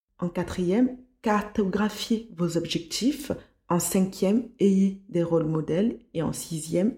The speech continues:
établissez une routine. Pour aller plus loin cette semaine, je vous recommande vivement d'aller regarder si vous ne l'avez pas fait ou de le revoir si vous l'avez déjà fait, le film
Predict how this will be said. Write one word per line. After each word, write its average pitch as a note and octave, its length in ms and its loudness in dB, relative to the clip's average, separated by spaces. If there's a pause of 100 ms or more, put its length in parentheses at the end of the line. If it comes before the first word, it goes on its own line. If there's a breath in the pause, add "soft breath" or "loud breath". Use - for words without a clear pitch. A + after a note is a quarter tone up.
établissez E3+ 800 -2
une E3+ 160 -2 (120)
routine. D3 760 -6 (880)
Pour B3+ 160 4
aller G#3+ 180 6
plus A#3 280 2
loin G#3 200 4
cette F#3 220 -4
semaine, F#3+ 640 0 (100)
je F3 100 -2
vous G3+ 160 2
recommande A3+ 920 2 (100)
vivement A#3 840 6
d'aller F#3+ 520 0
regarder A3+ 680 4
si G#3 160 -2
vous F#3 100 2
ne F3 100 4
l'avez E3+ 220 0
pas E3+ 220 -2
fait - 300 -2 (340 loud breath)
ou G#3+ 60 4
de F#3+ 100 6
le E3+ 120 4
revoir G3 920 2
si - 220 -8
vous F#3 120 0
l'avez D#3 220 0
déjà A3+ 380 2
fait, F3 280 -6 (400 loud breath)
le F#3+ 160 2
film C4 680 4